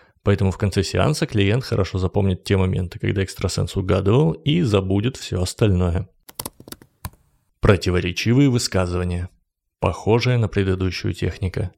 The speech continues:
Когда мы слышим двойственные полярные утверждения, мы обращаем больше внимания на ту часть, которая подтверждает наше представление о реальности.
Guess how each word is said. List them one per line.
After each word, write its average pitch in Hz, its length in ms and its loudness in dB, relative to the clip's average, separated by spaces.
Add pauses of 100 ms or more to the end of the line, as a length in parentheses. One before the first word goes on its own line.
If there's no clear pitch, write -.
(140)
Когда 104 280 2
мы 98 100 2
слышим 98 380 -2
двойственные 98 640 0
полярные 98 480 2
утверждения, 98 640 2
мы 143 240 2
обращаем 107 520 0
больше 98 280 2
внимания 95 400 2
на 92 120 2
ту 143 200 0
часть, 143 340 0
которая 123 560 0
подтверждает 92 640 -2
наше 90 220 -4
представление 110 840 -2
о 101 160 4
реальности. 92 720 -2